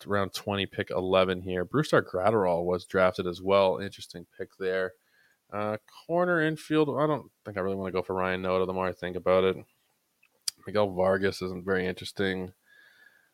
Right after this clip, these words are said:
Mm, we're into the point where nobody's really interesting. And you just gotta kinda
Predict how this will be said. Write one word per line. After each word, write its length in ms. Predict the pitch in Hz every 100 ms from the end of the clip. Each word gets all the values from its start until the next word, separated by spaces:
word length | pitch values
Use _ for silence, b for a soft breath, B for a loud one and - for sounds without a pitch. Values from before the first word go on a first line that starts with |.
| b -
Mm, 260 | 117 135 139
we're 120 | 131
into 120 | 131
the 80 | 120
point 300 | - 123 120
where 100 | 107
nobody's 460 | 107 113 104 95 95
really 220 | 92 90
interesting. 580 | 90 87 - 90 92 98
And 120 | 95
you 60 | 95
just 120 | -
gotta 180 | 92 90
kinda 320 | 107 95